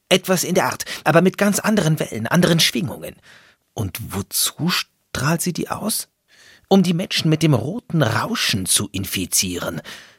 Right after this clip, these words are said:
„Wozu soll das gut sein?“ „Um die innere Ordnung des Menschen zu stören.“ „Stören wozu?“ „Damit der Mensch aufhört, Mensch zu sein.“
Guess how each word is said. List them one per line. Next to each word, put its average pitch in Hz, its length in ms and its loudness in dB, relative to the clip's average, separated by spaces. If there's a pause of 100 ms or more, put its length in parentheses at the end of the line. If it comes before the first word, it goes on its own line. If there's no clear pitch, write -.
(440)
„Wozu 92 360 -4
soll 92 160 -2
das 92 180 -2
gut - 180 -4
sein?“ - 260 -10 (600)
„Um - 180 -2
die - 240 -2
innere 117 360 2
Ordnung 110 360 0
des 92 200 0
Menschen 95 320 0
zu 107 100 -2
stören.“ 101 360 0 (640)
„Stören 147 580 -2
wozu?“ 233 500 -2 (460)
„Damit 127 280 2
der 123 120 6
Mensch 143 380 4
aufhört, 151 500 4
Mensch 185 340 6
zu - 160 -2
sein.“ 139 400 2